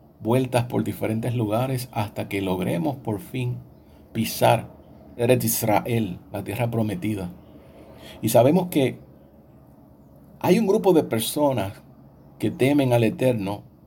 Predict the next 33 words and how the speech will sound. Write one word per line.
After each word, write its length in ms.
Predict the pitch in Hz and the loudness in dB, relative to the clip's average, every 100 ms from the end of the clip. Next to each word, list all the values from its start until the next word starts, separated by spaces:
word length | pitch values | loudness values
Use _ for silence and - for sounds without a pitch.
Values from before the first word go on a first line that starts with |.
| - - - | -20 -20 -10
todas 180 | 95 98 | -6 -6
las 100 | - | -4
cosas 280 | 107 107 | -4 -4
que 80 | - | -6
están 260 | - 107 98 | -6 -6 -2
viendo, 320 | 113 113 92 | 0 0 0
y 20 | |
van 200 | 92 101 | -2 -2
a 40 | 113 | -2
lograr 300 | 104 101 117 | -2 -2 -4
salir. 460 | 110 98 110 120 - - - - - - - - - | -2 -4 -4 -8 -14 -20 -20 -20 -20 -20 -20 -20 -12
Pero 140 | - 92 | -6 -4
también 320 | 101 113 147 | -2 0 4
va 60 | 123 | 4
a 20 | |
haber 280 | 123 127 127 - | 4 -2 -4 -2
un 260 | 131 160 | 2 4
grupo 400 | 123 139 156 143 | 4 4 4 2
de 120 | 123 117 | 0 0
personas 520 | 101 - - - 120 | -6 -8 -8 -6 -8
que 180 | - 110 | -6 -4
va 160 | 113 | -4
a 160 | - 120 | -4 -2
morir 480 | 117 104 113 123 - - - - | -2 -2 -2 -4 -6 -16 -20 -12
en 220 | 101 110 | -6 -2
esta 300 | 123 123 117 | -2 0 0
travesía 580 | - 107 98 - 127 120 | 0 -2 -6 -4 -2 0
en 80 | |
el 140 | 117 95 | 0 -2
desierto 720 | 98 - 139 139 - 131 - - - - - - - | -4 -4 -4 -4 -4 -6 -8 -16 -20 -20 -20 -18 0
por 160 | 117 | 2
la 140 | 117 123 | 4 2
infidelidad 800 | 113 123 113 107 104 101 123 | 2 0 0 0 -2 -2 -2